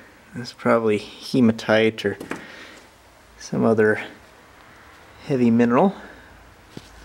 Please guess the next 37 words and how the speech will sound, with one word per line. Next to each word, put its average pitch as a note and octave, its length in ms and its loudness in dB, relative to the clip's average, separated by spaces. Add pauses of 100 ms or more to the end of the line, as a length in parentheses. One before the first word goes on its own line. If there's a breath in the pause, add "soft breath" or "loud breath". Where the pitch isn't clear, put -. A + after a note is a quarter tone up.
Looks - 180 -12
like A2 80 -2
there A2+ 100 -2
might A#2 160 0
be A2+ 80 -2
a G#2 60 0
few A#2+ 240 0
zircon A2+ 440 0
crystals A2 540 0
in A2 220 4
the A2 80 2
mix, - 400 0 (1000 loud breath)
but F3 320 2 (200)
that E3 220 2
is F#3+ 220 6 (340)
pretty C4 320 2
much F3 380 2
pure D#3 300 2
gold. C#3+ 420 2 (1300 soft breath)
And G#2 120 -10
certainly D3 400 2
if B2 140 -2
I B2+ 80 4
melted B2+ 380 0
this A2+ 140 -2
down, B2 420 0
it A2 120 -4
would A2 220 -4
melt A2+ 260 0
down A#2 280 2
into A2 160 4
a G#2+ 60 4
bead A2 220 -2
of G#2+ 100 -4
gold G#2+ 260 0
just A2 240 -6
fine. G2 340 -10